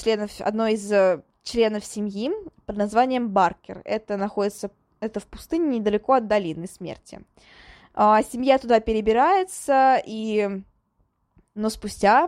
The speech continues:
время на новое ранчо приезжает полиция. Они были арестованы, но не за убийство, а вообще за другое, то есть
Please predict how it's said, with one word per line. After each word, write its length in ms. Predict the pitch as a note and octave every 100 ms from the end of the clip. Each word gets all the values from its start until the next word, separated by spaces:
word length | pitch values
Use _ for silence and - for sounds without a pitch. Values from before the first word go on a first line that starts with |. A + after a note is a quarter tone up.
| D4
время 580 | G#3 G#3 G3 A3+ C#4 D4
на 120 | A3
новое 380 | A3 G#3+ G#3 G3+
ранчо 480 | G3 A#3 C#4+ D4+ D4+ D4+ _
приезжает 600 | G#3+ G3+ F3+ G3 G#3 G#3+ -
полиция. 640 | G3 D#3+ D3 - D#3+ - _ - - _ _ -
Они 300 | A3 C#4 D4+
были 280 | B3+ C4 B3
арестованы, 1000 | A#3 A#3+ - B3+ C4+ A#3+ A3 G3+ G3 F#3+
но 240 | A#3+ A#3+
не 320 | A#3 B3 B3
за 120 | B3 A#3+
убийство, 640 | A#3 D#4 A4 - A#3+ F#3+
а 140 | -
вообще 380 | G#3+ G#3 - C4+
за 100 | B3
другое, 600 | A3+ A3+ A3 A#3 G3+ F3 E3+
то 120 | F#3+
есть 240 | G3 -